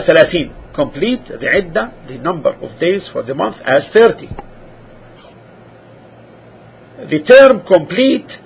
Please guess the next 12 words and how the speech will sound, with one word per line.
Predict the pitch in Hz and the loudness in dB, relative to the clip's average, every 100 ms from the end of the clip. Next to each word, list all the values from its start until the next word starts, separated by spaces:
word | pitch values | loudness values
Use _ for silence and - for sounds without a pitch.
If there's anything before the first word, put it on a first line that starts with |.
| - - | -8 4
thirty | 196 156 - 131 170 - - - - - - - - - - - - - - | 4 4 -2 -10 -10 -20 -20 -20 -20 -20 -20 -20 -20 -20 -20 -20 -20 -20 -4
is | - 196 180 | 2 2 2
in | 185 | -6
Sahih | - 170 196 | -2 -2 0
al-Bukhari. | 180 143 - 135 123 - - - - - - - - - - - | 0 0 -2 -6 -6 -16 -20 -20 -20 -20 -20 -20 -20 -20 -18 -6
And | 160 156 | -2 0
this | 214 190 | 0 0
comprises | 185 196 220 214 190 | 2 2 2 0 0
both | 156 233 165 - - - - - - - - - - - - - - - - - 196 | 6 6 6 -2 -20 -20 -20 -20 -20 -20 -20 -20 -20 -20 -20 -20 -20 -20 -20 -20 -10
the | 143 135 135 | -6 -6 -8
new | 143 185 262 | -4 4 4
moon | 240 247 202 131 | 6 4 4 0